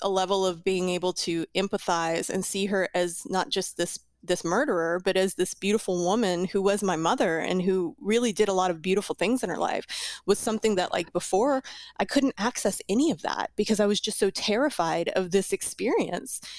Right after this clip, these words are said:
You know, it had clouded everything else, as is one would expect it to. Um, and yeah, I think that, you know, I realized that this disconnect that had developed between my brain and my body,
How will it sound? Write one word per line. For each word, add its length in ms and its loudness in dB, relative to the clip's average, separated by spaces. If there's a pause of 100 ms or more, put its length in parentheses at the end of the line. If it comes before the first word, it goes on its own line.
(120)
You 140 2
know, 300 2
it 120 0
had 200 0
clouded 560 0
everything 500 -2
else, 500 -2
as 300 0 (120)
is 240 0 (100)
one 280 2
would 100 2
expect 440 -4
it 140 -4
to. 300 -4 (420)
Um, 400 2 (220)
and 180 2
yeah, 200 4
I 80 0
think 200 0
that, 180 2 (280)
you 100 4
know, 100 4
I 80 2
realized 460 2
that 120 -4
this 200 -4
disconnect 600 -2
that 120 0
had 160 0
developed 560 0
between 360 0
my 120 0
brain 340 0
and 80 0
my 120 0
body, 460 0